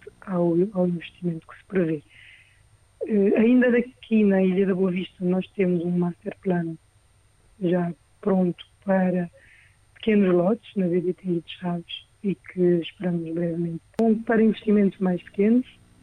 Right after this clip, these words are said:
eh, quer hotéis mais pequenos, eh, atividades de lazer, atividades recreativas,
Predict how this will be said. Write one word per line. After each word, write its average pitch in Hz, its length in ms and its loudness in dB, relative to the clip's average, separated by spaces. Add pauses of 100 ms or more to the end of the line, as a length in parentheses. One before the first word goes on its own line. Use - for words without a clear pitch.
(120)
eh, 175 320 0
quer 185 140 -14 (760)
hotéis 190 340 -2
mais 175 200 -4
pequenos, 214 520 2 (760)
eh, 190 340 2
atividades 175 520 -2
de 165 180 -8
lazer, 175 640 0 (720)
atividades 180 760 -2 (140)
recreativas, 190 760 -2